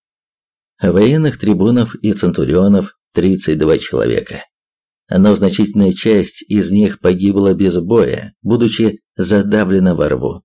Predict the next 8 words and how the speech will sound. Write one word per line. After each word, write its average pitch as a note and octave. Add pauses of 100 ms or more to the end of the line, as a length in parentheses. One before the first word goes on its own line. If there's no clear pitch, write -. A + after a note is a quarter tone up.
(100)
в F#2+
укреплениях, G2+ (260)
у C3+
реки, A2
бежавшими G#2
в G2
панике F#2+
товарищами. B1+